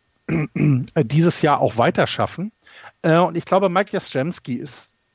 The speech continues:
so eine Geschichte, die man sich gerne anhört, ähm, weil eben wieder der Red Sox-Bezug. Karl Jastrzębski, der Hall of Famer, eben sein Großvater ist. Und, äh, wir haben so viele tolle Geschichten, äh, über ihn gehört. Ich hoffe, dass es einfach dieses Jahr weitergeht.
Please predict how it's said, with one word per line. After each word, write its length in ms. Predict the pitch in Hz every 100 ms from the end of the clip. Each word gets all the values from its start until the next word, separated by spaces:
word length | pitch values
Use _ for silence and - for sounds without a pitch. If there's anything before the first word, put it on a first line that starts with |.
| _
so 240 | - 151
eine 280 | 151 151 147
Geschichte, 520 | 139 - 190 - -
die 140 | 143 151
man 140 | 143
sich 200 | 147 -
gerne 380 | 143 139 151 135
anhört, 500 | 156 151 135 160 - _ - - -
ähm, 400 | 147 143 147 156 - - -
weil 400 | 175 127 135 165
eben 500 | 165 160 165 170 - _ -
wieder 400 | 156 107 117 170
der 120 | 131
Red 180 | 135 -
Sox-Bezug. 800 | - - - - - 143 - - - - -
Karl 260 | - 143 147
Jastrzębski, 640 | 156 - 147 135 - 147 131
der 140 | 113
Hall 120 | 135
of 100 | 123
Famer, 400 | - 139 143 143
eben 180 | 139 127
sein 200 | 123 117
Großvater 640 | 117 147 - 151 143 143
ist. 200 | 135 -
Und, 260 | 135 131 147
äh, 160 | 135
wir 120 | 135 135
haben 120 | 143
so 160 | 151
viele 260 | 160 170 151
tolle 260 | 147 147 143
Geschichten, 640 | 131 165 - 147 135 131 - - -
äh, 220 | 135 123
über 220 | - 147
ihn 180 | 139 156
gehört. 240 | 135 147 143
Ich 200 | - 156
hoffe, 220 | 143 160
dass 180 | 123 131
es 140 | -
einfach 340 | 131 123 123
dieses 380 | - 135 131 -
Jahr 160 | 107 98
weitergeht. 560 | 107 113 165 220 -